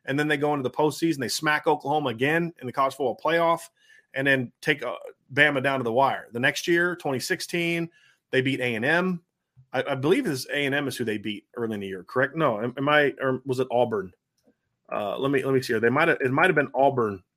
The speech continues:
actually, now that I think about it, 'cause A and M was eighteen, uh, seven, eighteen and, seventeen and eighteen. No, no, no. Eighteen and nineteen. So let me just, let me just look up Clemson. I think it might have been Auburn, now that I think about it. They beat Auburn early in the year.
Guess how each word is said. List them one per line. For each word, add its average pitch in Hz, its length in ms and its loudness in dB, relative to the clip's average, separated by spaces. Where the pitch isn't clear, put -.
actually, 117 280 -4
now 117 140 0
that 107 100 0
I 104 60 -2
think 117 220 -6
about 98 260 -4
it, 90 180 -10
'cause 110 280 -4
A 139 80 4
and 135 100 6
M 131 140 4
was 107 360 0
eighteen, 131 480 -2
uh, 113 160 0
seven, 139 420 2
eighteen 151 440 0
and, 120 220 0
seventeen 170 440 4
and 127 80 0
eighteen. 113 520 -4
No, 151 80 -2
no, 139 160 0
no. 90 140 -8
Eighteen 156 340 0
and 127 140 2
nineteen. 113 600 -2
So 131 160 2
let 135 100 6
me 165 80 2
just, 147 260 -2
let 139 100 -2
me 151 80 0
just 139 180 -4
look 143 180 4
up 127 280 2
Clemson. 131 380 0
I 107 60 -4
think 165 240 -4
it 165 80 -2
might 139 120 4
have 135 80 2
been 120 220 -2
Auburn, 113 420 0
now 117 160 0
that 107 100 -2
I 98 40 -4
think 113 220 -8
about 107 220 -8
it. - 100 -14
They 123 80 -4
beat 131 240 -4
Auburn 120 320 6
early 104 220 -2
in 101 60 -6
the 98 80 -10
year. 90 300 -14